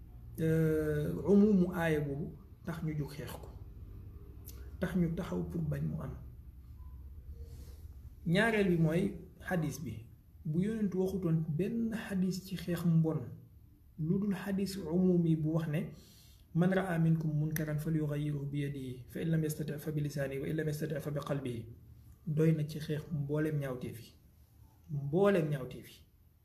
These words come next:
Donc, je considère que <clears throat> aw nit ñoo xamante ne nii, Yàlla wax na ne daf leen alak. Nettali la,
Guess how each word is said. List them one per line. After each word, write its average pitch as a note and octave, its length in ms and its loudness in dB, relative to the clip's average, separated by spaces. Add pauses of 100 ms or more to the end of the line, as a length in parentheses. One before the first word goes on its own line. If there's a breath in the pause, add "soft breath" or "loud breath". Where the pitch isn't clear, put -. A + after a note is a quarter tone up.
(1400 loud breath)
Donc, F#3 180 4
je G3 120 2
considère G3 440 2
que F3 100 2 (1500 loud breath)
<clears throat> - 640 4
aw G3+ 180 6
nit A3+ 180 2
ñoo F#3 160 4
xamante D#3+ 340 2
ne C#3 100 -2
nii, B2+ 180 -6 (640)
Yàlla E3 300 0
wax D#3+ 120 2
na D#3+ 80 0
ne A2+ 140 -4 (460)
daf - 140 -6
leen D#3 200 2
alak. C3+ 340 -4 (640 soft breath)
Nettali F#3+ 380 2
la, G3+ 120 0